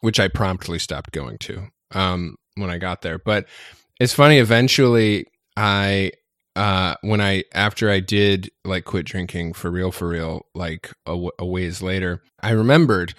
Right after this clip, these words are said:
that on the first day of rehab, they took my picture. And I was like, "I wonder what I looked like."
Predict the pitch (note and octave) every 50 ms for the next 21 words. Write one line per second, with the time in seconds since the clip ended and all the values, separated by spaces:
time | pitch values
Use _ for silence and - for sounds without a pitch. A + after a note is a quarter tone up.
0 | - - - - _ _ - G#2+ A2 G#2+ G#2 F#2+ - - - - C3+ B2 A#2 -
1 | - - A#2 A2 G#2+ G#2 G2+ D2 F2+ F#2 G2 G2+ G2+ G2 G2+ F#2+ F2 E2 F2 F2
2 | - - - F2+ - F2+ D#2+ D#2 - - - A#2+ - - - - - - - -
3 | _ _ _ _ _ _ _ _ _ - F#2 F#2 F#2 F2+ F2 F#2+ F2+ - F2+ F2
4 | F2 F2+ F2+ F#2+ G2 F#2+ F#2 F2+ F2 F2 E2+ E2 E2+ F2 F2 F2 F2 E2 - _
5 | - - - - - - - - - - - -